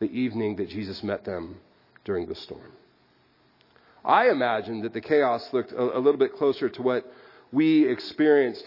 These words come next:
here in our neighborhood on November eighth, four years ago, when we evacuated our homes as the fires, the Woolsey fire came through. There was panic.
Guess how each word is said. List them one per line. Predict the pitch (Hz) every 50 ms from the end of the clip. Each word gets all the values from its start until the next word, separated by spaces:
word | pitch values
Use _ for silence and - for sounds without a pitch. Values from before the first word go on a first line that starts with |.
| -
here | - 160 160 156 143 131 123 120
in | 120 123
our | 127 135 147
neighborhood | 156 139 131 127 120 120 113 117 117 107 101 98 107 113 107 - - _ _ _ _ _ _ _ _ _ _
on | - 117 120
November | 123 123 107 131 127 127 123 120
eighth, | 117 123 123 117 104 - - - - - -
four | 135 120 120 120 120 113 110 104 - -
years | 101 110 120 123 120 110 98 101
ago, | 95 87 85 85 - - - - - _ _ _ _ _ _ _ _ _ _ _ _ _ _ _ _ _ _ _ _ _ _ _ _ _ _
when | - 120 127
we | 131 127
evacuated | 120 107 104 127 120 131 127 - - 131 120 123 120 117 113 107
our | 107 107 104
homes | 92 127 123 120 117 104 92 90 85 82 90 - - - - - _ _ _ _ _ _ _ _
as | - 95 87
the | 80 - - -
fires, | - 98 98 95 92 92 87 85 82 - - - -
the | - 101
Woolsey | 98 104 104 90 98
fire | 87 - 90 90 90 85 85
came | - - 90 87 85 80 80 - - -
through. | - 87 - - - - - - _ _ _ _ _ _ _ _ _ _ _ _ _ _ -
There | 101 101
was | 101 98
panic. | - - - - 135 131 107 87 -